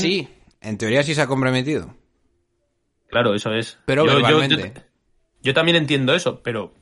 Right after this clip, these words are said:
Speaker 2: que no la tenga firmada y que esto siempre esté ahí en el aire, a mí me parece una win de Dallas porque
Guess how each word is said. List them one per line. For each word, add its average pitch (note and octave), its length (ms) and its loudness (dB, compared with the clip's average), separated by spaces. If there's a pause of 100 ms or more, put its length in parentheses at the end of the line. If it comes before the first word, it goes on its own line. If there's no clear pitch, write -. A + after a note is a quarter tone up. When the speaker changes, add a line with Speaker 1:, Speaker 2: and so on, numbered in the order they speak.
(140)
Speaker 2:
que F2 180 -8
no A2 160 0
la F3 140 2
tenga E3 240 2
firmada A2+ 560 0
y F2+ 80 -8
que F#2 200 -6
esto D3 500 2
siempre C#3 260 0
esté C3+ 200 0
ahí B2 540 2 (380)
en A#2+ 100 -4
el A#2 100 0
aire, E3+ 320 2
a G#3+ 80 -2
mí G#3+ 100 -2
me - 60 0
parece B2+ 280 2
una C3+ 140 2
win B2+ 280 0
de B2 80 0
Dallas D3 320 2
porque F#2+ 480 -8